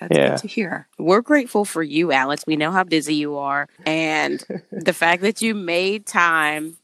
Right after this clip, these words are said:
Speaker 3: to talk <laughs> with us is a huge deal. Seriously, especially around
Speaker 2: Yeah, you're welcome.
Speaker 3: the holidays.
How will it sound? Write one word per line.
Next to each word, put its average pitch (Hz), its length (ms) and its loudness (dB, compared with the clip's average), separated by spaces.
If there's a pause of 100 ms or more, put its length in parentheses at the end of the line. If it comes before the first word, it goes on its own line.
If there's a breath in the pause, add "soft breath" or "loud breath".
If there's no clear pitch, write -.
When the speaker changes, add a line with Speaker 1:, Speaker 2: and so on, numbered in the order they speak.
(140)
Speaker 3:
to 190 140 -4
talk 185 400 0
<laughs> 214 60 -2
with 175 140 -4
us 196 440 -2
is 196 240 -6
a 175 140 -2
huge 185 420 -8
deal. 143 320 0
Seriously, 170 460 -2
especially 190 360 -2
around 156 360 0
Speaker 2:
Yeah, 185 100 4
you're 143 200 6
welcome. 143 300 4
Speaker 3:
the 123 60 0
holidays. 147 360 0